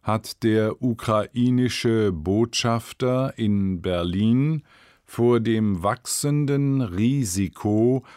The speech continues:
einer Invasion gewarnt. Noch nie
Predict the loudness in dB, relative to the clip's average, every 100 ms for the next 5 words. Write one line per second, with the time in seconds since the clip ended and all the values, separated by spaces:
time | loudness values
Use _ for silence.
0 | -20 -4 0 2 2 2 -2 -2 2 2
1 | 4 2 2 0 0 2 2 2 0 -2
2 | -4 -2 0 0 -2 -4 -12 -20 -20 _
3 | _ _ _ _ -2 -2 -2 -2 0 2
4 | 2 2 0